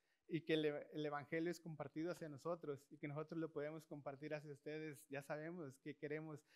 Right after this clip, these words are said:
ah, que nuestros hijos sigan este camino, tanto como uno primero y que obedezca la palabra que dice, ah,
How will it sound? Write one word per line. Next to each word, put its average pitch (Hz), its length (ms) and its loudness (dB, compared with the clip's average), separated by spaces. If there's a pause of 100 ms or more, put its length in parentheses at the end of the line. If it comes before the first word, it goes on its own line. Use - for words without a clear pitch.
(260)
ah, 139 340 0
que 165 100 6
nuestros 170 380 2
hijos 196 560 4 (160)
sigan 165 340 0
este 160 220 -2
camino, 139 500 -4 (100)
tanto 139 380 0
como 139 300 -2
uno 202 540 4
primero 247 520 -2 (380)
y 147 300 2
que 151 260 8
obedezca 147 520 8
la 208 160 4
palabra 196 420 4
que 190 120 2
dice, 208 460 2 (800)
ah, 131 520 0